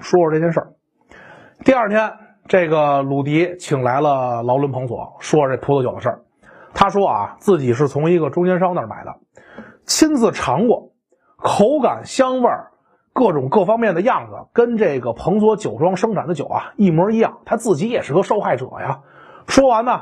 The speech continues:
还给这劳伦·彭索一个姓名，还有联系电话，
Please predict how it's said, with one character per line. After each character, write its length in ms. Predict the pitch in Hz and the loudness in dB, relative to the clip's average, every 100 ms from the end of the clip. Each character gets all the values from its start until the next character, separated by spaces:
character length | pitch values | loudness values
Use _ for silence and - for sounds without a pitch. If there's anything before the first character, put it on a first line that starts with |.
| - | -8
还 240 | - - 196 | -6 -2 0
给 140 | 185 | 2
这 80 | 151 | 2
劳 140 | 147 | 2
伦· 160 | 185 202 | 2 0
彭 140 | 165 190 | -4 -4
索 160 | 127 | -2
一 120 | 123 | 0
个 440 | 185 165 139 123 123 _ - | 2 2 2 -2 -4 _ -14
姓 300 | - - 160 | -4 -2 0
名， 260 | 135 147 - | 0 -2 -2
还 120 | 156 | -4
有 80 | 151 | -2
联 160 | 139 | 0
系 80 | 160 | 0
电 160 | 175 165 | 0 0
话， 240 | 170 - | -2 -2